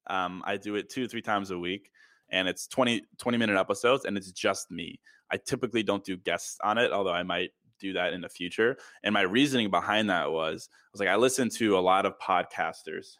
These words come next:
and sometimes I find that podcasters, they rely on their guests to basically brand the podcast for them. There's nothing wrong with that, but I was like, I want to challenge myself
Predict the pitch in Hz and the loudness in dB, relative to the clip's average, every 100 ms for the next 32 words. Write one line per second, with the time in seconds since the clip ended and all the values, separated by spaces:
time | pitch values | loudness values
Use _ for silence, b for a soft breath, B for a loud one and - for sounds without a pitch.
0 | _ 92 95 - 117 123 - 117 110 95 | _ -14 -12 -4 -2 -2 0 2 4 2
1 | - 92 90 90 90 82 - 98 92 - | 2 2 2 2 0 -2 0 0 0 0
2 | 90 90 - 90 - B B - 101 101 | 0 0 -4 -4 -6 B B 0 2 4
3 | 101 98 98 104 107 98 98 95 85 87 | 4 6 6 6 4 2 2 4 2 2
4 | - 85 131 - - - B B - - | 0 0 0 -4 -10 -12 B B -16 -8
5 | 110 101 95 87 - 98 104 98 92 98 | -2 0 0 -4 -8 -2 -2 -2 -4 -4
6 | 90 - 90 92 90 85 78 - 80 82 | -6 -4 0 0 0 -2 -4 0 0 0
7 | 90 80 - 185 110 87 175 202 135 101 | -2 -2 2 2 2 0 0 0 2 4
8 | - 107 85 80 76 95 92 98 - 104 | 2 2 -2 -4 -2 0 0 0 0 2
9 | 127 131 123 - 107 - 104 101 95 90 | 2 2 2 -2 -6 0 2 2 -2 -6
10 | - 92 90 | -2 -2 -2